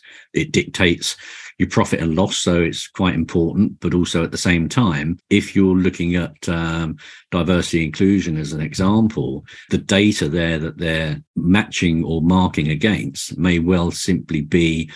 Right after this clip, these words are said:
based on statistics. Now, statistics will drive how many older workers you might be interviewing, how many you've hired, how many do you actually employ right now, how many have left the workplace, along with all of the other diverse issues that we talk about.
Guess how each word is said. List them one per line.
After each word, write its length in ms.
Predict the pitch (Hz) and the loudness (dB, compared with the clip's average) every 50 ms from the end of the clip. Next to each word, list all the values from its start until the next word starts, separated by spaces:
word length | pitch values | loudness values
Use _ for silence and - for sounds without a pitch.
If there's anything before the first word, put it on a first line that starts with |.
| - - - _ - | -20 -20 -12 _ 0
based 300 | 95 85 82 80 - - | 2 2 2 0 -2 -2
on 160 | 87 82 82 | -2 -2 -2
statistics. 960 | 78 - - - - 80 78 - - - - - - - - - - - - | -4 -6 -8 -6 -6 -6 -4 0 0 0 0 -2 -6 -6 -8 -8 -8 -8 -6
Now, 140 | 78 73 73 | -4 -4 -4
statistics 840 | - - - 76 76 - 131 120 - - - 85 78 76 - - - | -6 -6 -8 -6 -2 0 0 0 0 0 -2 -2 -2 -4 -6 -8 -4
will 320 | 80 80 78 80 80 73 76 76 _ _ | -4 -2 -2 -2 -2 -4 -4 -8 _ _
drive 680 | - 92 95 98 95 90 73 69 - 67 71 - - - _ | -2 0 2 4 4 4 2 0 -2 -6 -8 -8 -12 -16 _
how 320 | - - - 101 101 101 | -10 -4 0 2 4 4
many 200 | 95 95 92 92 | 4 4 4 4
older 200 | 90 87 85 80 | 2 2 0 0
workers 500 | 82 82 85 82 82 78 - 82 76 76 | 0 -2 -2 -2 -2 -4 -6 -6 -6 -6
you 120 | 78 80 78 | -4 -4 -2
might 200 | 80 78 76 - | -2 -4 -4 -4
be 140 | - 80 76 | -4 -4 -4
interviewing, 460 | 73 - - 69 71 71 69 67 69 | -4 -4 -6 -6 -6 -6 -6 -6 -6
how 320 | 73 - - 92 95 95 | -6 -4 -2 0 2 4
many 440 | 92 92 87 87 85 82 82 78 78 - - | 4 4 4 4 2 0 0 -2 -4 -6 -6
you've 160 | 76 73 - | -6 -6 -4
hired, 460 | - - 85 82 78 78 76 76 73 | -2 -2 0 0 2 2 0 0 0
how 180 | - 82 92 95 | 0 0 2 4
many 200 | 92 92 87 80 | 4 2 2 0
do 120 | - 92 | 0 -2
you 60 | 82 | -2
actually 240 | 80 78 - - 78 | -4 -4 -6 -4 -2
employ 400 | 78 73 - - 85 78 78 78 | -2 -2 -2 -2 -2 0 0 0
right 280 | 76 78 76 76 - - | 0 -2 -2 -2 -2 -2
now, 340 | 71 - 73 69 67 69 | -2 -2 -2 -2 -4 -6
how 240 | 71 65 - 95 90 90 | -4 -2 0 2 4 4
many 180 | 87 82 78 78 | 4 2 2 0
have 100 | 73 73 | -2 -2
left 240 | 78 73 76 - | -4 -4 -6 -6
the 80 | - 71 | -6 -4
workplace, 640 | 76 76 76 76 76 - - 73 67 67 69 - - - - - - - _ _ _ - | -2 -2 -2 -2 -4 -4 -6 -4 -4 -4 -4 -6 -6 -10 -14 -18 -18 -20 _ _ _ 2
along 360 | 101 107 110 123 127 127 127 | 4 6 6 6 6 4 4
with 140 | 117 110 107 | 4 4 4
all 180 | 110 107 104 101 | 4 4 2 2
of 120 | 95 80 | 0 0
the 140 | 80 101 98 | 0 0 0
other 180 | 95 92 87 - | 0 0 -4 -8
diverse 800 | - - 82 78 78 78 73 82 76 76 76 - - - - - _ - - - | -10 -10 -8 -8 -6 -6 -4 -4 -4 -4 -4 -4 -6 -8 -10 -12 _ -20 -12 -8
issues 320 | - 82 - - 80 73 73 | -6 -4 -4 -4 -4 -6 -6
that 80 | - | -8
we 100 | 73 78 | -8 -8
talk 300 | 76 - 85 78 78 78 | -4 -4 -4 -4 -4 -4
about. 360 | 87 71 76 71 71 - - | -6 -6 -6 -6 -8 -8 -12